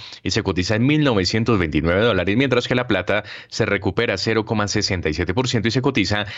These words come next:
en veinticuatro dólares con tres centavos. Finalmente, la libra de azúcar pierde cero coma cincuenta y seis por ciento, llega a los diecinueve centavos de dólar, mientras que el café desciende en este momento cero coma cincuenta y dos por ciento y se cotiza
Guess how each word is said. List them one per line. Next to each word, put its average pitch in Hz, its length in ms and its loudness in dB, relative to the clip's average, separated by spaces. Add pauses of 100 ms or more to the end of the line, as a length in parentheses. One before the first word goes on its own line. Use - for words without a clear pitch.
(160)
en 101 200 0
veinticuatro 98 560 0
dólares 101 340 0
con 78 220 -4
tres 90 220 -2
centavos. 76 480 -6
Finalmente, 110 580 0 (260)
la 101 200 0
libra 117 260 2
de 110 80 2
azúcar 101 480 -2
pierde 107 320 0
cero 107 240 -2
coma 110 280 -2
cincuenta 117 400 -2
y 90 40 -2
seis 85 220 -4
por 127 100 0
ciento, 110 320 -2
llega 90 280 0
a - 20 -4
los 98 140 0
diecinueve 90 480 0
centavos 80 380 -2
de 123 80 4
dólar, 95 340 2 (280)
mientras 120 400 0
que 123 60 0
el 107 100 -2
café 104 460 -2 (720)
desciende 85 640 0
en 82 100 0
este 87 260 -2
momento 117 540 2
cero 117 220 2
coma 117 180 0
cincuenta 123 340 0
y 90 40 0
dos 87 180 -2
por - 140 -2
ciento 131 180 0
y 127 40 0
se 139 100 0
cotiza 101 440 0